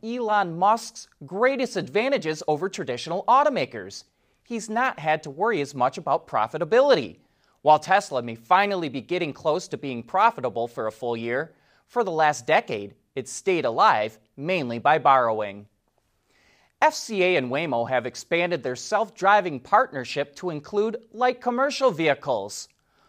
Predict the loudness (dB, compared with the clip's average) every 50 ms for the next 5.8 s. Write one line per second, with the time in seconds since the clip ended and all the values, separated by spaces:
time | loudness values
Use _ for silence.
0 | _ _ -14 -6 -2 0 0 2 2 4 4 4 4 2 -2 -6 -8 -4 -2 -2
1 | -2 -2 -4 -8 -16 -16 -16 -16 -10 -4 -2 -2 -2 -2 -4 -6 -6 -6 -6 -6
2 | -6 -6 -6 -10 -8 _ -2 -2 -2 -2 -4 -12 -12 -8 -4 -4 -2 -2 -4 -6
3 | -8 _ _ _ _ 0 0 2 2 4 4 4 4 4 2 -2 -4 -6 -6 -4
4 | 0 0 0 0 0 -4 -4 -4 -2 -2 -2 -2 -2 -2 -4 -6 -8 -10 -8 -2
5 | 0 0 0 0 -2 -6 -6 -2 2 2 2 2 0 -4 -10